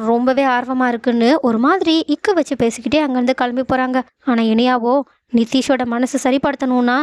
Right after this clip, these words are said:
நம்ம அவங்க சொல்றத செஞ்சுதான் ஆகணும். அப்படி இல்லைன்னா இந்த பிரச்சனை இப்படியே வளர்ந்துக்கிட்டே போகும். அதனால நமக்கு மட்டும் இல்லாம நம்மளோட அம்மாவுக்கும் நம்மளோட குடும்பத்துக்கும் தான் கஷ்டம்.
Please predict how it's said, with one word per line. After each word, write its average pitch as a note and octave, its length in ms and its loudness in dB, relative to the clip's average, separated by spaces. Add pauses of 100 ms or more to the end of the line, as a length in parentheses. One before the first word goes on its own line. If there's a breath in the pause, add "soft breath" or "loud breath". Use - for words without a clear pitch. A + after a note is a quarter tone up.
நம்ம A#3+ 260 0
அவங்க A3+ 220 -2
சொல்றத A#3 360 0
செஞ்சுதான் A#3 440 0
ஆகணும். A#3 280 -4
அப்படி A#3+ 300 -2
இல்லைன்னா A#3 280 0 (100)
இந்த A3 180 -2
பிரச்சனை A#3 400 0 (100)
இப்படியே A#3+ 360 0
வளர்ந்துக்கிட்டே A#3 500 -2
போகும். A#3 440 -2
அதனால A3 400 0 (280)
நமக்கு A3+ 300 -2
மட்டும் A3+ 260 2
இல்லாம A3+ 360 0 (320)
நம்மளோட A3+ 300 2
அம்மாவுக்கும் A3+ 500 0
நம்மளோட B3 260 -2
குடும்பத்துக்கும் A#3 600 0
தான் C4 120 -4
கஷ்டம். - 300 -4